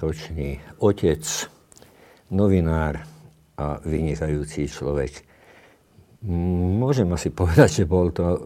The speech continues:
môj priateľ, hoci medzi nami osemnásť rokov. Ten rozdiel, a musím povedať aj to, že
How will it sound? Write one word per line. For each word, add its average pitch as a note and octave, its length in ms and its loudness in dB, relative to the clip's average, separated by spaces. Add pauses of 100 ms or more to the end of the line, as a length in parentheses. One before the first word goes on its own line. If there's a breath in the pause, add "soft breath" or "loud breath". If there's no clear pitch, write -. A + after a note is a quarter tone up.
(360)
môj D#2 320 -2
priateľ, F2 640 0
hoci F2 240 -2
medzi E2 320 -2
nami D#2+ 160 -2
osemnásť F2 640 -2
rokov. A#2+ 400 4 (680 loud breath)
Ten G2+ 160 -2
rozdiel, A2 560 6
a - 80 -2
musím G2+ 560 0
povedať F#2 400 2
aj E2 160 4
to, F#2+ 160 0
že E2+ 400 2